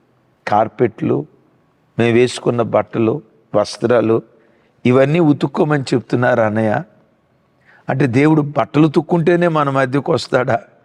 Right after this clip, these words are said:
అని అంటారేమో. ఆ బట్టలు కాదు, ఆ బట్టలు ఉతుక్కోవాలి, శుభ్రంగా ఉండాలి దేవుని పిల్లలు.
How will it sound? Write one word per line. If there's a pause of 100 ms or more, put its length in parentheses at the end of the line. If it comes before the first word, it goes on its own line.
(340)
అని
అంటారేమో. (540)
ఆ
బట్టలు
కాదు, (720)
ఆ
బట్టలు
ఉతుక్కోవాలి,
శుభ్రంగా
ఉండాలి
దేవుని
పిల్లలు.